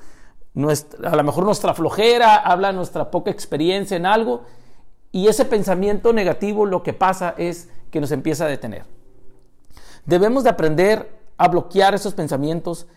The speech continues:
negativos que nos están impidiendo avanzar y definitivamente controlarlos, controlarlos.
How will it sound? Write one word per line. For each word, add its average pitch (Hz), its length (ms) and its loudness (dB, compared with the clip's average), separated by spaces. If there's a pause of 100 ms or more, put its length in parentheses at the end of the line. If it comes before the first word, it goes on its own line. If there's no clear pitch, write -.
(220)
negativos 151 720 -2 (640)
que 170 120 0
nos 156 140 -2
están 175 240 -4
impidiendo 175 400 0
avanzar 185 540 2
y 240 260 -2
definitivamente 185 1300 -2
controlarlos, 190 1120 0 (340)
controlarlos. 156 720 -4